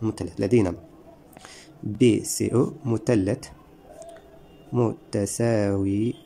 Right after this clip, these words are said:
الساقين في الراس بي.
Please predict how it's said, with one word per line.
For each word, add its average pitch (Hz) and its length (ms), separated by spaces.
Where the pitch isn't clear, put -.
الساقين 113 1160
في 127 80
الراس 123 440
بي. 107 220